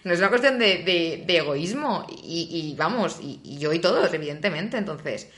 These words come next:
creo que lo que toca es que se asegure el gobierno de que los médicos de este país tienen un acceso re-, reiterado, se-, secuencialmente cada año, a, a una oposición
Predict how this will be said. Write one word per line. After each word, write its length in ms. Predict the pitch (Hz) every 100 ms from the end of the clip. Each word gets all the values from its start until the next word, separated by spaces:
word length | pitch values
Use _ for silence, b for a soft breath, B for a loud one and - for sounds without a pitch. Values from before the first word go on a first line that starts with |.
| B B B
creo 220 | 170 185
que 80 | 220
lo 120 | 180
que 120 | 147
toca 800 | - - - 185 190 196 269 - -
es 200 | 175 -
que 300 | 160 117 -
se 240 | - - 139
asegure 800 | - - 123 170 220 208 135
el 60 | 147
gobierno 640 | 131 135 165 208 208 233 302
de 120 | 180
que 60 | 131
los 120 | 135
médicos 280 | 135 135 143
de 40 |
este 100 | 160
país 240 | 160 208 240
tienen 260 | 220 247 B B B
un 160 | 202 208
acceso 520 | 208 - 233 - 175
re-, 720 | 135 - - 151 139 135 - -
reiterado, 800 | 143 139 143 156 208 214 254 B B B -
se-, 340 | - 170 -
secuencialmente 800 | - - 139 143 160 185 233 190
cada 280 | 131 135 165
año, 400 | 220 233 262 440 B B _ -
a, 240 | 151 127
a 100 | -
una 160 | 131 143
oposición 640 | 170 139 131 120 139 214